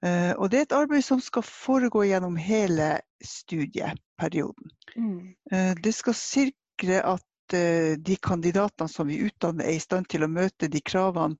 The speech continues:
Speaker 1: som stilles til den yrkesrollen de skal ut i, og at de er i stand til å arbeide med de svakstilte gruppene og personer i krise, som det er viktig at de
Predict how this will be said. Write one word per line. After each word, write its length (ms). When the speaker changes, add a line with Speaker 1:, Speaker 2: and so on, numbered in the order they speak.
Speaker 1:
som 200
stilles 480
til 160
den 100
yrkesrollen 640
de 160
skal 300
ut 340
i, 200
og 160
at 120
de 60
er 180
i 20
stand 400
til 140
å 200
arbeide 320
med 260
de 80
svakstilte 800
gruppene 600
og 140
personer 520
i 60
krise, 540
som 320
det 100
er 100
viktig 380
at 140
de 140